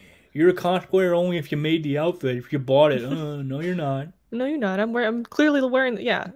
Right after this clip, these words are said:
Speaker 2: That's, that's some of the arguments that I get, like, "Oh, you just bought it. You just, you just slapped on a twenty dollar suit."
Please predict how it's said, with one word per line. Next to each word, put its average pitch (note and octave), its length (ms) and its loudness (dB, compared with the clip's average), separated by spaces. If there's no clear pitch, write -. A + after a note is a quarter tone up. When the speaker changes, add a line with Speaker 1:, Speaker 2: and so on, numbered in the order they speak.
Speaker 2:
That's, A#3 320 0
that's B3 240 2
some C4 200 4
of A#3 80 2
the G#3 80 6
arguments F#3 420 0
that F#3 80 0
I F3+ 60 -2
get, F3 160 -4
like, F3 300 -6
"Oh, G4+ 200 -4
you C4+ 300 -2
just G#3 260 -8
bought E3+ 260 -2
it. G2+ 120 -10
You G3 80 -8
just, F#3 180 -10
you A#3 160 -6
just A3 160 -6
slapped G#3 380 4
on F#3+ 160 4
a F3+ 60 0
twenty F#3 300 -2
dollar D#3+ 280 -4
suit." - 320 -12